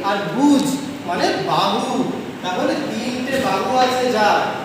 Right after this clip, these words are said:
তাহলে আমরা এক কথায় কি বলতে পারি? এক কথায় বলতে পারি তিনটি বাহু দ্বারা সীমাবদ্ধ সমতলিক চিত্র।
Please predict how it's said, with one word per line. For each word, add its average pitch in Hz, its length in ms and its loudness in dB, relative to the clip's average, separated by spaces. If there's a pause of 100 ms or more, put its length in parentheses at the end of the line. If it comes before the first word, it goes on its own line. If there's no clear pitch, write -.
(120)
তাহলে 214 300 0
আমরা 277 200 2
এক - 300 0
কথায় 294 220 2
কি 294 260 -2
বলতে 302 220 0
পারি? 277 300 2 (500)
এক 170 220 -2
কথায় 240 280 2
বলতে 208 320 0
পারি 320 340 4 (560)
তিনটি 202 520 -4
বাহু 170 360 -2
দ্বারা 254 360 2
সীমাবদ্ধ 208 680 0 (800)
সমতলিক 247 540 0
চিত্র। 240 680 2